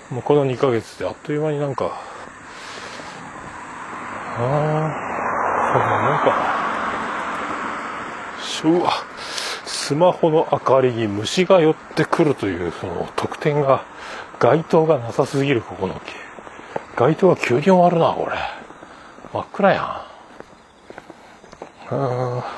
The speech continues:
ー、ええ、まあ、ツイキャス終わりっすか？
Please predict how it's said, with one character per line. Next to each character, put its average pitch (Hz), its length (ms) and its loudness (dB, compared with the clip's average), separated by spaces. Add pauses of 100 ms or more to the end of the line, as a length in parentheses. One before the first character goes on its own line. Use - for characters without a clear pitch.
(1300)
ー、 135 40 6
え 113 140 4
え、 - 0 - (340)
ま 107 260 2
あ、 - 180 -6 (1080)
ツ - 120 -4
イ 151 40 0
キ - 80 4
ャ - 20 4
ス - 60 2
終 131 80 8
わ 156 60 6
り 180 60 4
っ - 20 6
す - 120 -4
か？ - 300 0